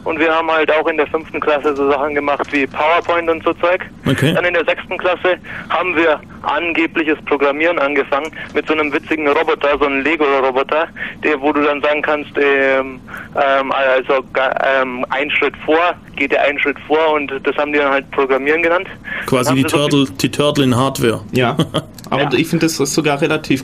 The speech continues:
Speaker 3: cool und damit wirst du halt die Programmoberfläche von dem Lego Mindstorms.
Speaker 2: War das Lego Mindstorms, Domi?
Speaker 1: Nee, ähm, Karol. Da
Speaker 3: Ah,
Speaker 1: kann
Speaker 3: okay.
Speaker 1: man aber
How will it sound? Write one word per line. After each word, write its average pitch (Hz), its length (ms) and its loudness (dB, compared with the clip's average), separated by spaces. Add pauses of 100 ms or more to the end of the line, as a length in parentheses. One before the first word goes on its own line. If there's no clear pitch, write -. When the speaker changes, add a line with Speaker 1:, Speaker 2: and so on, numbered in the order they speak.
Speaker 3:
cool 151 120 4
und 135 60 0
damit 127 300 2
wirst 131 200 0
du 135 60 2
halt 117 240 0 (160)
die 131 140 4 (220)
Programmoberfläche 156 720 0
von 143 140 0
dem 123 100 2
Lego 135 260 2
Mindstorms. 160 600 0 (260)
Speaker 2:
War 143 120 2
das 170 120 -2
Lego 175 200 4
Mindstorms, 165 460 2
Domi? 214 280 4 (280)
Speaker 1:
Nee, 160 120 -2 (580)
ähm, 143 200 -4
Karol. 139 600 2 (340)
Da - 60 -2
Speaker 3:
Ah, 131 180 2
Speaker 1:
kann - 60 -
Speaker 3:
okay. 156 120 2
Speaker 1:
man 160 100 0
aber 156 120 0